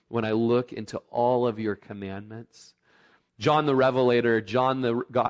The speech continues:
writer of the Gospel of John, John the writer of the epistles,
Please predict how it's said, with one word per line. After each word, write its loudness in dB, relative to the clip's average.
writer 2
of -2
the -4
Gospel 0
of -2
John, -2
John 0
the 0
writer 2
of 0
the -2
epistles, -6